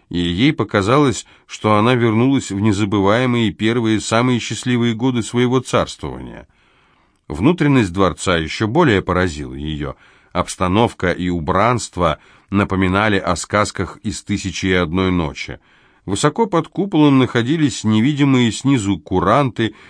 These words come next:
игравшие попеременно пьесы лучших композиторов. Эстрада, предназначавшаяся для Екатерины второй и царской фамилии,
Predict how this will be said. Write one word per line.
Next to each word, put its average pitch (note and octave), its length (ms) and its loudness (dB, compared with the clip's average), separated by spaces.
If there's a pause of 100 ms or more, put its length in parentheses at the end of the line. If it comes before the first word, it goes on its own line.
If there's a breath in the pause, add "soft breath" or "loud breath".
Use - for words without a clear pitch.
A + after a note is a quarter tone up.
(140 loud breath)
игравшие G#2+ 680 2
попеременно G#2+ 800 2
пьесы G#2+ 420 -2
лучших A2+ 400 -2
композиторов. A2+ 880 -2 (440 soft breath)
Эстрада, F#2+ 800 0 (280 soft breath)
предназначавшаяся G2 1160 0
для E2+ 160 -4
Екатерины G#2+ 600 0
второй G2+ 600 0 (260 soft breath)
и F2+ 220 0
царской G#2+ 580 -2
фамилии, F#2 720 0